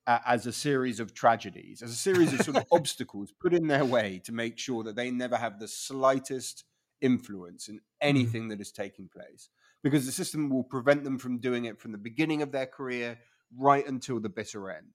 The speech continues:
Speaker 1: You know, from the point that they try to be selected as an M P, right through to the point that they would try to put even the most modest amendment on a piece of legislation. They will
Speaker 2: Mm.
Speaker 1: be stopped at every single stage of that journey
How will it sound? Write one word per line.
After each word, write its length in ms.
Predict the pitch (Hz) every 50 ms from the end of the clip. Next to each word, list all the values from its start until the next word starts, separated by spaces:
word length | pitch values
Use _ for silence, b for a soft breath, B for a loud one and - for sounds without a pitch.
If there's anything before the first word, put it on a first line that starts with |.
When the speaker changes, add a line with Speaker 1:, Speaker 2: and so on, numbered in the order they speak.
| _ -
Speaker 1:
You 80 | 123
know, 80 | 120 113
from 180 | - 123 123
the 60 | 117 113
point 400 | - _ - 185 180 170 170 143
that 100 | 135 123
they 140 | 127 123
try 180 | 117 - 135 123
to 80 | 127 113
be 120 | 120 117
selected 420 | - - 127 120 117 117 - 117
as 120 | 117 104 110
an 60 | 113
M 160 | 107 107 107 107
P, 360 | 120 120 127 139 147 165 - b b b b b b b
right 340 | 127 131 147 160 165 160 -
through 220 | - - 147 135 127
to 100 | - 123
the 80 | 120
point 260 | - - 127 127 120
that 60 | 113 110
they 80 | 120 120
would 120 | 117 113
try 120 | - 127 120
to 60 | 117
put 240 | - _ 123 117 113 - _ _ _ _ _ _
even 260 | 190 185 151 165 160
the 60 | 147
most 260 | 143 139 139 123 - -
modest 500 | 135 135 143 147 143 156 147 - - -
amendment 460 | 127 127 123 123 120 113 104 104 - 107
on 120 | 110 107
a 20 |
piece 240 | 101 - 117 104 -
of 60 | 110
legislation. 680 | 104 101 95 98 95 - - 104 95 92 - - - - _ -
They 120 | 120 123
will 100 | 127 127
Speaker 2:
Mm. 60 | 117
Speaker 1:
be 100 | 127 131
stopped 540 | - - - - - 143 123 - - - -
at 80 | 110 - _ _ -
every 420 | 151 160 160 143 139 147 151 139
single 420 | 131 - - 147 131 127 117 117 110
stage 460 | - - - - 110 107 110 - -
of 120 | 104 92
that 200 | - - - 104
journey 480 | - 110 104 101 98 98 92 90 _